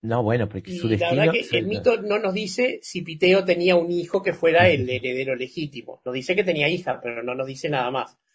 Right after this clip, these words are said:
Speaker 1: Claro.
Speaker 2: El tema es que, como este es el mito fundacional de Atenas, eh, le da una importancia mayor a Atenas que a Tresén.
Speaker 1: Exactamente. Bueno,
Speaker 2: Bueno,
Speaker 1: ahora,
Speaker 2: recordemos
Speaker 1: eh, se va
Speaker 2: que
Speaker 1: para Atenas. Cuando llega a Atenas,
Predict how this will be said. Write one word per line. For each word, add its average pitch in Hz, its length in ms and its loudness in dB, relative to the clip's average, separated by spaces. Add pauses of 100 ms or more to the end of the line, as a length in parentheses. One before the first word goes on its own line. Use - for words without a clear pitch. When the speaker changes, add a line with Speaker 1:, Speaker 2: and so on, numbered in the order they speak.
(140)
Speaker 1:
Claro. 113 220 0
Speaker 2:
El 151 80 0
tema 180 260 6
es 190 80 -6
que, 233 300 -2 (280)
como 165 220 0
este 180 140 -2
es 185 80 -4
el 180 140 2
mito 185 220 0
fundacional 151 600 -4
de 202 60 4
Atenas, 214 680 2
eh, - 240 -10 (120)
le 160 120 4
da 170 120 10
una 190 100 6
importancia 180 460 2
mayor 170 260 2
a 170 60 4
Atenas 175 320 0
que 202 80 2
a 180 60 0
Tresén. 139 480 -4
Speaker 1:
Exactamente. 110 840 -6 (640)
Bueno, 165 240 6
Speaker 2:
Bueno, 185 160 6
Speaker 1:
ahora, - 20 -
Speaker 2:
recordemos 170 400 6
Speaker 1:
eh, 160 60 8
se 160 40 10
va 185 100 10
Speaker 2:
que 208 40 4
Speaker 1:
para 208 160 6
Atenas. 139 300 2
Cuando 151 220 0
llega 226 200 -2
a 214 40 -2
Atenas, 214 420 -4